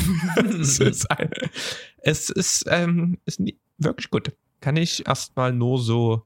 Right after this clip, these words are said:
weitertragen. Und es ist von der Größe, wer schon mal irgendwie ein Sechser, Siebener, sechs S, alles Mögliche, irgendwie diese fast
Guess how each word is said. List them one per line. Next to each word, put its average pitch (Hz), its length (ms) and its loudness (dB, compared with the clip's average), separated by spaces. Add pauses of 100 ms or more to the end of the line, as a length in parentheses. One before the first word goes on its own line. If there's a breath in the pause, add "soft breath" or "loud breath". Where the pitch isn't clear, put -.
(200)
weitertragen. 165 460 0
Und 139 80 0
es 120 80 -4
ist - 120 0
von 110 160 0
der 120 80 0
Größe, 170 460 -2
wer 139 160 0
schon 147 180 -2
mal 139 100 0
irgendwie 127 260 0
ein 110 80 2
Sechser, 151 680 0
Siebener, 143 580 0
sechs - 240 -4
S, - 220 -2
alles 135 300 0
Mögliche, 143 360 2
irgendwie 123 300 2
diese 113 420 2 (260)
fast - 540 -4